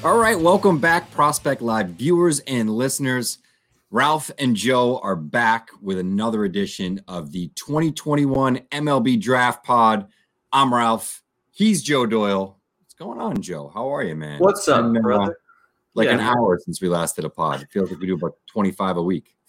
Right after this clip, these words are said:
Speaker 2: Hey, man, we're just,
Speaker 1: <laughs> Not
Speaker 2: just trying to,
Speaker 1: complaining.
Speaker 2: just trying to stay ahead of the curve, I guess. But no, I, I've been good. Uh, enjoying some doubleheader baseball today. How you been?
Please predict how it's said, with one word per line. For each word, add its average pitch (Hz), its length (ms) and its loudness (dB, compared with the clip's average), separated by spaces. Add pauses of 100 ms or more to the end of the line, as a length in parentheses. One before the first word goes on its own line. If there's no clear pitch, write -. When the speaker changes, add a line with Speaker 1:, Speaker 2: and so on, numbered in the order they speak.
(200)
Speaker 2:
Hey, 127 100 0
man, 107 240 2
we're 104 140 -4
just, - 320 -16
Speaker 1:
<laughs> - 0 -
Not 190 160 4
Speaker 2:
just - 20 -2
trying 139 180 2
to, 127 80 4
Speaker 1:
complaining. 117 180 0 (280)
Speaker 2:
just 131 260 -2
trying 143 280 4
to 117 380 4
stay 127 320 0
ahead 123 160 2
of 120 80 -2
the 113 80 -6
curve, 120 340 -2
I 104 80 -2
guess. 107 300 -2
But - 340 -8
no, 175 140 0
I, 127 280 2
I've 127 100 -4
been 131 160 -2
good. 139 300 0
Uh, 113 360 0 (480)
enjoying 131 320 2
some 120 180 -6
doubleheader 135 400 4
baseball 147 460 4
today. 190 480 2 (320)
How 113 60 -4
you 113 100 -4
been? 101 200 -6